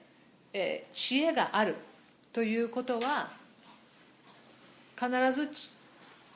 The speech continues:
聖書の中で知恵がある人というのは謙遜な人ですよということを言いたい。へりくだってる人です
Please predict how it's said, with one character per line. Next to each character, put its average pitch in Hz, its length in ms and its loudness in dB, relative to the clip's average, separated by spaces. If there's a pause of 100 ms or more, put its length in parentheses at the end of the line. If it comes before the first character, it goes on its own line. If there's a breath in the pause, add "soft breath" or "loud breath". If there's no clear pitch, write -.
聖 339 500 2
書 302 160 -2
の 269 120 0
中 262 320 2
で 269 160 0
知 269 220 0
恵 269 120 6
が 240 180 4
あ 214 80 2
る 214 100 2
人 214 320 -2
と 214 220 -8
い 226 160 0
う 226 60 0
の 208 120 0
は 220 120 2
謙 208 380 -2
遜 190 60 -4
な 190 80 -4
人 190 200 -4
で 165 120 -2
す 180 140 -6
よ 196 80 -2
と 190 140 -8
い 165 40 -4
う - 20 -12
こ 165 120 -10
と 160 100 -6
を - 20 -6
言 147 100 -10
い - 20 -14
た 143 140 -14
い。 - 80 -12 (1700 loud breath)
へ 226 120 2
り 220 120 2
く 214 100 4
だ 202 100 6
っ 202 100 -2
て 175 80 -2
る 160 100 -4
人 160 200 -8
で - 120 -8
す - 260 -12